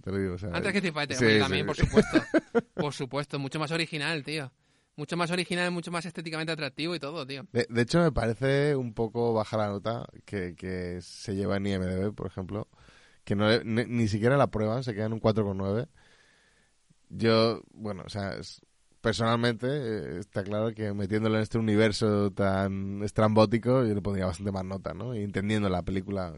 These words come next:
Speaker 1: como, como lo que es, ¿no?
Speaker 2: Sí, un cómic.
Speaker 1: Incluso como un homenaje a la, a la anterior serie.
Speaker 2: A la serie, si es que la
Speaker 1: Que
Speaker 2: serie era así.
Speaker 1: Que no me parece, no me parece
Speaker 2: Si es que
Speaker 1: mal,
Speaker 2: la
Speaker 1: o
Speaker 2: serie
Speaker 1: sea.
Speaker 2: era, cual-,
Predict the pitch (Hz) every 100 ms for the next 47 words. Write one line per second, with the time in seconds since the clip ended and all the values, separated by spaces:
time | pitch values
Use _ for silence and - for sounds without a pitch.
0 | 85 92 92 90 80 76 - 95 92 80
1 | 95 87 - - 101 117 _ - 160 131
2 | 123 139 135 151 175 117 131 165 - -
3 | 120 110 117 113 107 120 131 123 120 143
4 | 151 156 151 110 113 113 107 104 110 -
5 | 117 139 139 123 170 156 147 185 190 240
6 | - 208 208 147 160 214 _ _ _ -
7 | 120 127 156 123 104 104 98 95 117 110
8 | 98 90 101 131 107 185 196 165 165 160